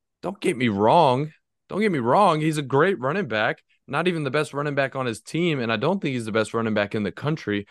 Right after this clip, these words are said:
I'm putting him behind Rocket Sanders. I think Donovan Edwards at seventeen is too high.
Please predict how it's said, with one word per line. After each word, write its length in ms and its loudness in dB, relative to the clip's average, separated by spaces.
I'm 160 -2
putting 220 -2
him 160 0
behind 460 0
Rocket 340 -2
Sanders. 400 -2
I 80 -4
think 180 -2
Donovan 380 2
Edwards 380 -2
at 100 -8
seventeen 600 -2
is 120 -4
too 220 -4
high. 420 2